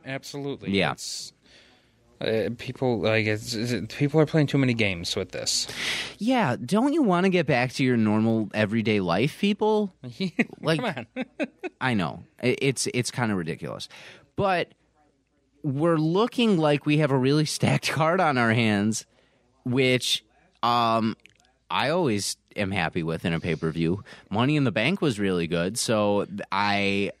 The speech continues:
Speaker 2: am hoping for bigger and better things forever in the future <laughs> with
Speaker 1: Yeah.
Speaker 2: them. We know it's not gonna happen, but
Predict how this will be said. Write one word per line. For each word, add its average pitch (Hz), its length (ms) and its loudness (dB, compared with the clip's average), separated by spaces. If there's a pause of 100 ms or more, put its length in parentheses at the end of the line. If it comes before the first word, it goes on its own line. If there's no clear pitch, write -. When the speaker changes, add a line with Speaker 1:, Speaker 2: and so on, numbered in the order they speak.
(400)
Speaker 2:
am 104 220 0
hoping 143 580 0
for 107 300 0
bigger 98 400 -2
and 92 120 -2
better 85 260 0
things 160 500 -2 (100)
forever 104 680 -2
in 80 120 0
the 80 80 -4
future 85 600 0
<laughs> - 40 -6
with 98 140 -4
Speaker 1:
Yeah. 135 280 0
Speaker 2:
them. 123 120 -8 (400)
We 107 160 4
know 90 220 2
it's 90 120 -4
not 82 200 -2
gonna 73 160 -8
happen, 90 500 -2 (420)
but 92 440 0